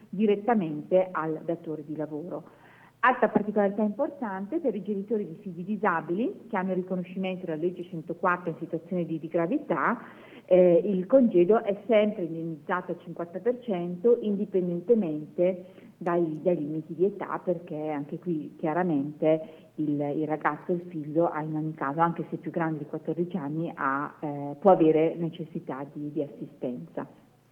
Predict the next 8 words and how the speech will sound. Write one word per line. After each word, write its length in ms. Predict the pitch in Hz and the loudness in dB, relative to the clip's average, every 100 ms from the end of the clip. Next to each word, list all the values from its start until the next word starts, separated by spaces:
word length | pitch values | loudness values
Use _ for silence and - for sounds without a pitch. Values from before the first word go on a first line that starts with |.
| _ _ _ _ - | _ _ _ _ 2
Attenzione 760 | 247 294 294 226 196 190 302 - - - | 4 8 8 8 4 4 2 0 -14 -6
che 120 | 240 | -6
pur 240 | 233 294 226 | 0 4 4
essendo 420 | 220 226 208 165 | 6 4 4 4
a 60 | |
maggio 500 | 196 175 175 - 247 | 4 4 2 2 4
del 160 | 339 202 | 4 0
duemilaventuno 1120 | 180 185 180 233 311 - 170 170 233 - - | -2 -2 0 0 -2 -6 -8 -6 -6 -10 -20